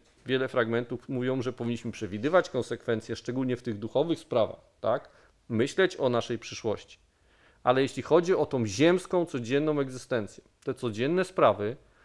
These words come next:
e, nie poświęcajmy im więcej energii, niż to jest konieczne.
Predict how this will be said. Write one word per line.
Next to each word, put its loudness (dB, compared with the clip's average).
e, 0
nie 2
poświęcajmy 2
im 0
więcej 0
energii, 0
niż -2
to 0
jest -4
konieczne. -6